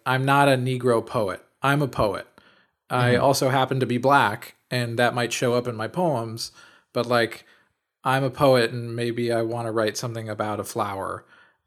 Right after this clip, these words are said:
Speaker 1: and I'm gonna do that." And then you have people like Langston Hughes, who are like, "When I hear people say that they're a poet and not a Negro poet, what I hear them say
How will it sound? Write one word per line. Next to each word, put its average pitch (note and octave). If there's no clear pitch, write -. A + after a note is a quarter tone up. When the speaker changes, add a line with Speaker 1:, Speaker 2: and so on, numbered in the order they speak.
Speaker 1:
and A#2
I'm A2+
gonna G#2
do A2
that." E2+
And B2+
then B2
you B2
have A#2
people B2+
like A#2
Langston A#2+
Hughes, D3
who C3+
are B2+
like, A#2+
"When B2
I C#3
hear C#3+
people B2+
say C3+
that B2
they're A2+
a B2+
poet C#3+
and B2
not B2
a A#2+
Negro A#2
poet, B2
what A2+
I A2
hear B2
them A2
say A#2+